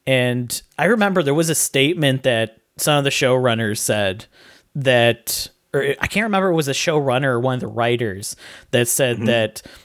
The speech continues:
Speaker 1: making the move from a video game to a, a live action thing is, it's a lot more emotionally impactful because you're watching it happen to real people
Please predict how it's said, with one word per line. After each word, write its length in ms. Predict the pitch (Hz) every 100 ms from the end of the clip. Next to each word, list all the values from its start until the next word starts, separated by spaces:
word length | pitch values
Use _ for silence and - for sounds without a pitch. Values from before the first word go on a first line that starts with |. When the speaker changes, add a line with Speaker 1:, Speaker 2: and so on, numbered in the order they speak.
| _ _ 143
Speaker 1:
making 460 | 139 151 196 180
the 60 | 151
move 540 | 143 131 131 117 101
from 260 | - 135 120
a 60 |
video 460 | 110 117 127 131 127
game 600 | 123 120 117 113 110 110 -
to 640 | - 131 120 113 110 104 107 _ _ -
a, 80 | 127 _ -
a 80 | 131
live 340 | 123 123 123
action 460 | 117 117 - 120 110
thing 400 | 120 104 98 107 - - - _
is, 640 | 131 127 117 113 110 - - _
it's 140 | 135
a 40 | 151
lot 380 | 135 139 143 -
more 300 | 147 139 127
emotionally 680 | 127 127 120 131 139 127
impactful 640 | 117 - 143 147 - 175 175
because 280 | 151 143 127
you're 100 | 123
watching 320 | 127 123 139
it 80 | 120
happen 320 | 127 117 123
to 80 | 117
real 500 | 120 120 127 131 139
people 640 | - 147 151 160 175